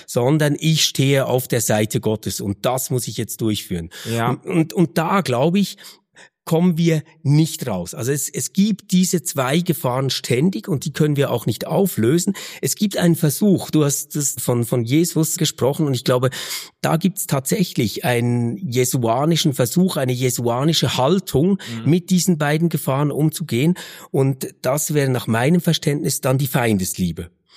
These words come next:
Speaker 2: Ja.
Speaker 1: Weil die Feindesliebe eigentlich meint, äh, die, die meint ja nicht, ich entwickle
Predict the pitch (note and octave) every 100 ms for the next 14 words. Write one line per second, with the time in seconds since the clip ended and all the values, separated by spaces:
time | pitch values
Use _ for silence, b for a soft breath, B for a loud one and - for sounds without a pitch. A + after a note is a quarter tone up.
0 | B A2+ G#2 - B2 C3 D#3+ A3 F#3 B2+
1 | E3 F3 B2 B2+ F#3 G3 F3+ E3+ - A2+
2 | C3+ G3+ - - B B B B _ -
3 | C3 B2+ B2+ B2+ B2 B2+ C3 A#2+ B2+ D3+
4 | B2+ A#2+ B2 - C#3 C3 - A#2+ A#2